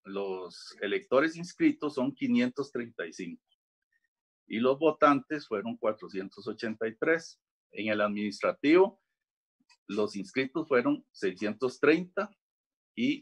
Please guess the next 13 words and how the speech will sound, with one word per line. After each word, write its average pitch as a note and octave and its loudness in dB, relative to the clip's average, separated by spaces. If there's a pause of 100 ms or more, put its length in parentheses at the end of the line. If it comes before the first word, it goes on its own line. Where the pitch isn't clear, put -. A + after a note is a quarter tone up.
los A2+ 2
votantes C#3 2
fueron A#2+ 0
quinientos G2 -8
cuarenta F2 -8
y - -16
dos. - -16 (760)
En A2 0
el G#2+ -2 (160)
sector C#3+ 0 (220)
profesores A2+ 0
jornada C3+ 2
especial, D#3+ 4